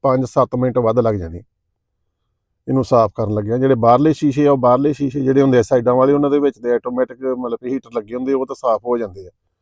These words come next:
ਤੇ ਲੇਕਿਨ ਜਿਹੜਾ ਮਗਰਲਾ ਸ਼ੀਸ਼ਾ ਹੋ ਗਿਆ, ਅਗਲਾ ਸ਼ੀਸ਼ਾ ਹੋ ਗਿਆ, ਆਹ ਸਾਨੂੰ ਹੁਣ ਜਿਹੜਾ ਇੱਥੇ ਆਪ ਸਾਫ਼ ਕਰਨਾ ਪੈਣਾ।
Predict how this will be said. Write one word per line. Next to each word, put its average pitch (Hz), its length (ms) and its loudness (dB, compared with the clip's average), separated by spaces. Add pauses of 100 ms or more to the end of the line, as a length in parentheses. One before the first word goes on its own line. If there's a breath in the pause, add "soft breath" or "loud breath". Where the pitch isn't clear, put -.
(520)
ਤੇ 123 60 -2
ਲੇਕਿਨ 127 320 2
ਜਿਹੜਾ 131 260 4
ਮਗਰਲਾ 120 420 2
ਸ਼ੀਸ਼ਾ 127 340 -4
ਹੋ 127 160 4
ਗਿਆ, 113 160 2
ਅਗਲਾ 113 180 0
ਸ਼ੀਸ਼ਾ 123 340 -4
ਹੋ 135 140 0
ਗਿਆ, 123 160 0 (1040)
ਆਹ 135 240 2
ਸਾਨੂੰ 117 300 -2
ਹੁਣ 117 160 -2
ਜਿਹੜਾ 107 220 0
ਇੱਥੇ 131 280 -4 (800 soft breath)
ਆਪ 117 180 0
ਸਾਫ਼ 104 300 -2
ਕਰਨਾ 98 260 -8
ਪੈਣਾ। 90 220 -12